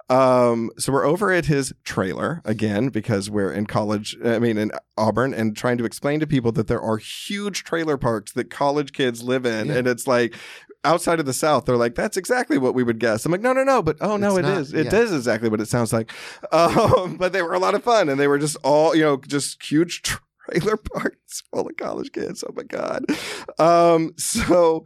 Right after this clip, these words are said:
Speaker 2: It's exactly what it sounds like.
Speaker 1: <laughs> That's exactly what it sounds like. I hear the words coming out of my mouth.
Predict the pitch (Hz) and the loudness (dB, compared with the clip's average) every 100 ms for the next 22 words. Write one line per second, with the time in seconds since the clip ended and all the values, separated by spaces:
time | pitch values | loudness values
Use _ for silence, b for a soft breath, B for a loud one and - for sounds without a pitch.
0 | - - - 151 139 143 135 131 113 135 | -8 -8 -2 -2 0 -2 0 0 0 2
1 | 160 233 175 214 117 117 123 131 127 123 | 4 4 2 -2 -4 -2 0 2 2 2
2 | 120 117 107 104 92 107 117 220 220 190 | 0 0 0 -2 -6 -4 -2 0 0 0
3 | 135 104 - 120 117 120 127 123 | 0 -2 0 2 2 2 2 2